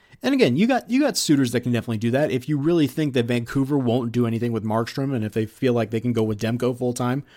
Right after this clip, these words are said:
or if Washington feels like they can have him and Samsonov and some se-, and somehow kind of split the reps, there is that possibility too.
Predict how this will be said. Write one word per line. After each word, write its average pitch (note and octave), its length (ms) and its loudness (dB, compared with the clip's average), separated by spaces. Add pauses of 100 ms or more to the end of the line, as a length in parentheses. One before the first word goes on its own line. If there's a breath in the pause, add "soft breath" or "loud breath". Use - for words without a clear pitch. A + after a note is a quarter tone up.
(320 loud breath)
or A#2+ 280 6
if A2 200 -4
Washington A#2+ 640 0
feels A#2+ 480 0
like A2+ 280 0
they A2+ 160 2
can B2 260 -2
have A#2 320 -2
him B2 340 0
and A#2+ 280 -4
Samsonov B2 600 -2
and A2 140 -2
some A#2 240 -2
se-, - 340 -6
and A2+ 200 -6
somehow A#2+ 320 -2
kind A2+ 180 -4
of G2+ 60 -4
split A#2+ 240 -6
the G2+ 80 -8
reps, A2 260 -2 (460 soft breath)
there D#3 240 4
is C#3+ 140 2
that G#2 180 0
possibility F2+ 600 -10
too. A2 280 -6